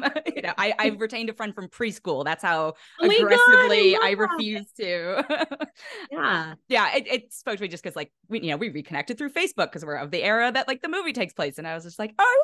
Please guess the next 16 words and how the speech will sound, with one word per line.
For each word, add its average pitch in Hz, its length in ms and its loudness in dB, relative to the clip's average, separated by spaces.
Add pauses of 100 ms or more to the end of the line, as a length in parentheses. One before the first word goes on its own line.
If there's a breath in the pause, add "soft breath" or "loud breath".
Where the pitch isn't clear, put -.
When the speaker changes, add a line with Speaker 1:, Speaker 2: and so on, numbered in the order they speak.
(120)
Speaker 1:
yeah, - 160 0 (100)
that's 285 200 -4
how 320 100 -2
we 330 100 -8
can 330 160 -6
still 370 180 -12
talk 403 200 -8
to - 80 -6
each 143 120 -6
other 135 320 -8
in 147 120 -8
this 135 120 -10
Speaker 2:
Well, 349 100 4
Speaker 1:
modern 311 140 0
Speaker 2:
yeah, 466 200 4
Speaker 1:
age." - 240 -16